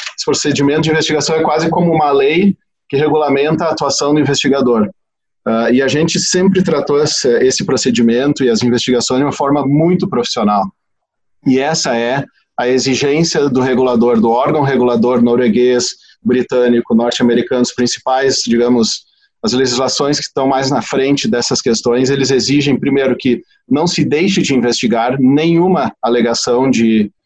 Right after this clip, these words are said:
de violação à lei ou a co-, código de conduta ou outras políticas da empresa, todas têm que ser investigadas, documentadas, eh, os direitos e deveres de todos os envolvidos numa investigação têm que ser observados,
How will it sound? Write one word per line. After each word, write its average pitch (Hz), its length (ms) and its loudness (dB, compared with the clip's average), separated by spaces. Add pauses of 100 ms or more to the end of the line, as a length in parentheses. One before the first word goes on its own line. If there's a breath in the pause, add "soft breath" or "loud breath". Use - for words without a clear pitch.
(160)
de 107 140 -2
violação 123 560 0
à 107 200 0 (640)
lei 131 440 2
ou 117 120 2
a 110 100 0
co-, 113 420 -2
código 120 340 -2
de 110 80 0
conduta 127 540 0
ou 117 180 2
outras 123 300 -2
políticas 120 380 -2
da 120 80 0
empresa, 110 500 -2
todas 165 260 0
têm 127 140 -2
que - 80 -4
ser 131 80 -2
investigadas, 110 800 -2 (520 soft breath)
documentadas, 131 1160 -2 (760)
eh, 120 580 0 (200)
os 139 160 0
direitos 151 840 0 (160)
e 127 120 2
deveres 139 680 2
de 123 200 -4
todos 165 380 0
os 139 100 -2
envolvidos 135 500 2
numa 135 140 2
investigação 127 640 0
têm 123 160 0
que - 40 -2
ser - 120 0
observados, 113 800 -2